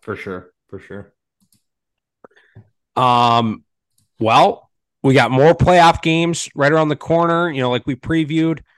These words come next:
Speaker 2: Um, you know, according to Katie, we mi-, we might tease an episode. Maybe w-,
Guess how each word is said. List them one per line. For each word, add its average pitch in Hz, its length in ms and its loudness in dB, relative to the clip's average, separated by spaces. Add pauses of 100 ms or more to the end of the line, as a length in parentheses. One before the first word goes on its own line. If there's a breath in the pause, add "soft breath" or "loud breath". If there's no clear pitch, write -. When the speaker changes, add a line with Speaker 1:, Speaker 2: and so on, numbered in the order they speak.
(160 soft breath)
Speaker 2:
Um, 107 580 -8
you 123 140 -10
know, 101 140 -14
according 143 400 -4
to 131 40 -8
Katie, 156 440 -6
we 143 180 -4
mi-, 135 140 -10 (280)
we 123 80 -14
might 135 200 -8
tease 185 260 -2
an 175 100 0
episode. 226 680 -2
Maybe 190 240 -4
w-, 170 320 -6